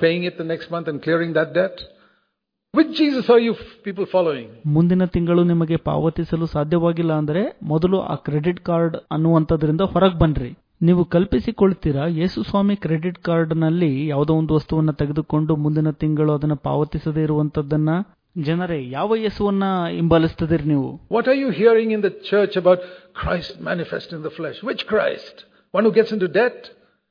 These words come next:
Speaker 1: One who has credit card debt? Shame on you! That is not the real Jesus Christ. That is another Jesus.
Speaker 2: ಸಭೆಯಲ್ಲಿ ನೀವು ಅನೇಕ ವಿಷಯಗಳನ್ನ ಕೇಳಿಸ್ಕೊಳ್ಳುತ್ತೀರಿ. ಹೇಳ್ತೀರಿ ನೀವು, "ಕ್ರಿಸ್ತನು ಶರೀರಧಾರಿಯಾಗಿ ಪ್ರಕಟಿಸಲ್ಪಟ್ಟನು" ಅಂತ. ಯಾವ ಕ್ರಿಸ್ತನು?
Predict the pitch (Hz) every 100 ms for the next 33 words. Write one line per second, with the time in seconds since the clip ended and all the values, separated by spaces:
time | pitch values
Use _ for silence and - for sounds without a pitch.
0 | _ - 196 226 214 - 185 214 226 -
1 | 233 208 240 240 - - _ - - 302
2 | 339 285 254 202 131 107 - _ _ _
3 | _ _ _ _ - 233 262 254 160 240
4 | 285 285 294 226 214 277 269 175 240 226
5 | - 226 208 147 240 226 254 294 294 185
6 | 226 160 135 - - - - - 160 196
7 | 202 196 185 175 160 190 214 202 190 185
8 | 180 180 180 - 165 - 156 143 - 131
9 | 123 - 165 180 185 170 175 170 190 233
10 | 190 160 - 170 - 190 185 175 165 170
11 | 175 165 165 165 160 165 160 - 147 151
12 | 151 156 151 147 143 143 135 127 - -
13 | 135 147 214 226 220 180 - 151 127 131